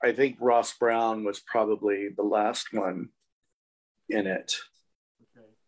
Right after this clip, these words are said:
Speaker 1: And that was twenty, thirty years ago. They got really,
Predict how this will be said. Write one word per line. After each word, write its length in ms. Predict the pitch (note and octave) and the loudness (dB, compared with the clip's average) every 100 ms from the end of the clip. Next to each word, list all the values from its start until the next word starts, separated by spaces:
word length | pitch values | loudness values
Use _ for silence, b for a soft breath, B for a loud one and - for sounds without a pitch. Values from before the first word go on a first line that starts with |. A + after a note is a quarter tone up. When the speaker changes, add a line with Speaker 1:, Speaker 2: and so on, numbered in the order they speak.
| _ A2+ | _ 0
Speaker 1:
And 200 | G#2+ A2 | 4 6
that 200 | A2+ G#2 | 4 2
was 320 | G2 F#2+ - _ - | -2 -6 -10 _ -12
twenty, 360 | - A#2 F#2+ F#2 | -2 -2 -2 -2
thirty 320 | C3 G#2+ G#2+ | 2 2 2
years 340 | G2+ G#2 A2 | 2 2 2
ago. 500 | A2 A2 F#2+ F#2 F#2+ _ _ _ _ - | 0 0 0 -2 -6 _ _ _ _ 2
They 100 | D3+ | 4
got 240 | F3+ F3+ | 6 2
really, 360 | D3 D3 C3+ | 0 0 -2